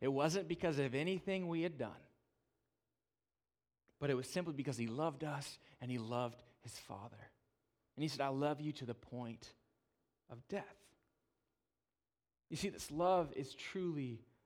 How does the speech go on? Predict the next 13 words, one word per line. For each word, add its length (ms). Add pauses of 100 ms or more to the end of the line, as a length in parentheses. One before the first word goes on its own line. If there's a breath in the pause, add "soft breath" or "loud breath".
a 60
gift, 640 (460 soft breath)
a 100
gift 280
that 100
we 160
get 160
to 120
receive 680 (260 loud breath)
and 220
by 200
in 120
part 340